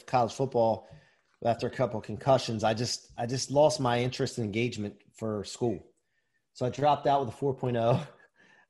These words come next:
uh, and went into the restaurant business and thought I was gonna be Tom Cruise in Cocktail. And, uh, ended up getting, after a year or so, just getting burnt out, went to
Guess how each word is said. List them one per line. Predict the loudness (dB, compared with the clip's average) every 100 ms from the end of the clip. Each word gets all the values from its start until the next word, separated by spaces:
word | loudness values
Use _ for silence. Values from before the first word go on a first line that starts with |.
| 2
uh, | 6 6 4
and | 2
went | 2
into | 2
the | 2
restaurant | 2 2 0 2
business | 0 -2 -6
and | 0
thought | 2
I | 4
was | 2 -2
gonna | -4
be | -4
Tom | -2 -2 -2
Cruise | -2 0 -2
in |
Cocktail. | 2 2 2 0 -6 -8 _ _ _ _ _ _ -8
And, | -2 0 0 -4 -6 -10
uh, | -4 -2 0 -2
ended | 2 4
up | 4
getting, | 2 0 -2 0
after | 0 0
a | 0
year | 2 2
or | 0
so, | 0 0 0 -2
just | -4 -6
getting | -4 -4
burnt | -2 -2
out, | -2 -2
went | -6 -4
to | -4 -4